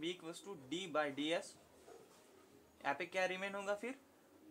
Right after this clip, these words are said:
S plus one upon S,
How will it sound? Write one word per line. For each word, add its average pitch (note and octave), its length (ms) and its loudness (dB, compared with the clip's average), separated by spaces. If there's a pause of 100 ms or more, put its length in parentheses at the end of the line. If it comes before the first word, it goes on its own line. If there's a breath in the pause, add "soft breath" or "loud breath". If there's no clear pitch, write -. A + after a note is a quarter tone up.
(1500)
S - 240 -2
plus E3+ 300 4 (100)
one G#3 240 6 (300)
upon F#3+ 360 4 (580)
S, F3 180 2